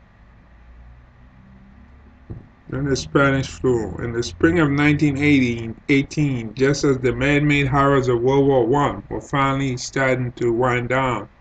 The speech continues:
Mother Nature unleashed the deadliest str-, deadliest strain of influenza in modern history.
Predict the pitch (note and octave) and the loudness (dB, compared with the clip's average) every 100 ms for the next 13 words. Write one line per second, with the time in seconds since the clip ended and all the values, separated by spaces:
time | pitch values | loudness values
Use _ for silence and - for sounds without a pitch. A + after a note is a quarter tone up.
0 | _ _ _ _ _ _ - B2+ C#3+ C#3 | _ _ _ _ _ _ -8 0 2 2
1 | C#3+ D3 D3 C#3+ C3 B2+ E3 E3 - - | 4 2 2 0 2 4 6 4 0 -2
2 | B2+ C#3+ D3+ D#3 D#3 D3 - - - - | 0 4 8 10 10 8 2 -2 -2 -2
3 | - - - C#3+ E3 E3 D#3 - - D#3 | -6 -14 0 4 8 8 8 4 2 4
4 | D#3 C#3+ B2+ D3+ D#3 - D3 D3+ D3+ - | 4 2 0 0 0 2 2 4 2 0
5 | B2 A#2+ C3 C#3+ C#3+ C3+ D#3+ - - G2+ | -2 -2 -2 0 0 0 -2 -4 -12 -12